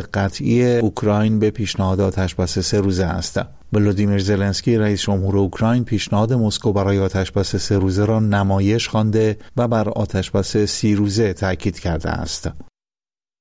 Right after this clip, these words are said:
خبرها را از رادیو فردا پی می‌گیریم. مدیر کل پزشکی قانونی هرمزگان می‌گوید با شناسایی هویت ده نفر دیگر از جانباختگان انفجار در بندر رجایی،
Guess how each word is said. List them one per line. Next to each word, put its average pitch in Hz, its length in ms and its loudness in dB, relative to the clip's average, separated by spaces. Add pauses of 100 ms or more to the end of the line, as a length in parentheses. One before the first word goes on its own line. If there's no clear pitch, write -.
(420)
خبرها 120 360 2
را 139 120 2
از 113 120 -2
رادیو 104 280 2
فردا 104 320 0
پی 110 200 0
می‌گیریم. 92 400 0
مدیر 104 280 2
کل 151 260 0
پزشکی 123 480 0
قانونی 107 420 2
هرمزگان 104 680 0
می‌گوید 107 720 0
با 107 180 0
شناسایی 101 680 0
هویت 101 600 0
ده 123 300 0
نفر 107 260 0
دیگر 104 580 0
از 104 200 0
جانباختگان 101 640 0
انفجار 95 520 0
در 95 180 0
بندر 95 320 0
رجایی، 104 720 0